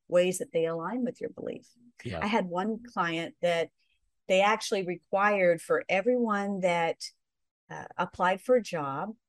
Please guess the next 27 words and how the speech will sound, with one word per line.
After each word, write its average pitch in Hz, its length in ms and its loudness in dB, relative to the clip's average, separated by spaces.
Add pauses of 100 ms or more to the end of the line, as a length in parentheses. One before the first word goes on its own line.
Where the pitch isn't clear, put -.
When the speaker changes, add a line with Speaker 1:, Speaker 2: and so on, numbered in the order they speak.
(340)
Speaker 1:
they 202 140 2
had 214 200 0
to 190 80 -2
write 175 260 4
an 185 140 0
essay. - 540 -4 (340)
Speaker 2:
Hmm. 143 80 4
Speaker 1:
Some 170 220 0
people 247 280 2
wrote 240 220 10
a 277 60 2
paragraph, 226 580 4
some 202 180 -4
people 214 260 -2
wrote 202 260 2
three 240 160 2
paragraphs. 196 760 2
I've 139 140 0
seen 196 200 -4
a 208 60 -2
page, 202 480 2 (340)
but - 180 4 (340)
they 202 160 2
wrote, 247 480 6 (640)
"You 196 100 2
have 196 140 4
to 214 140 0